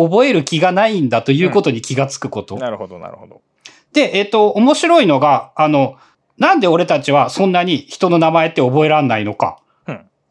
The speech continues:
Speaker 1: えーと、簡単に結論を言うと、
Speaker 2: ほう。
Speaker 1: あのね、手がかりが少なすぎる。つながりが少なすぎるから。
Speaker 2: ああ、実態と名前の間に？
Speaker 1: そう。
Speaker 2: うん。
Speaker 1: で、例えば、えーとね、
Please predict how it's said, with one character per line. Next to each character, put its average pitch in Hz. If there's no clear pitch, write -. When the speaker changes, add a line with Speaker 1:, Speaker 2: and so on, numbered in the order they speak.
Speaker 1:
え 170
ー 165
と、 170
簡 302
単 294
に 269
結 277
論 156
を 113
言 113
う 107
と、 123
Speaker 2:
ほ 113
う。 98
Speaker 1:
あ 170
の 170
ね、 135
手 233
が 339
か 254
り 147
が 123
少 -
な 196
す 196
ぎ 180
る。 98
つ -
な 311
が 294
り 262
が 233
少 -
な 214
す 208
ぎ 185
る 135
か 101
ら。 147
Speaker 2:
あ 139
あ、 123
実 151
態 151
と 139
名 135
前 135
の 131
間 113
に？ 139
Speaker 1:
そ 165
う。 -
Speaker 2:
う -
ん。 -
Speaker 1:
で、 220
例 349
え 214
ば、 151
え 160
ー 160
と 165
ね、 135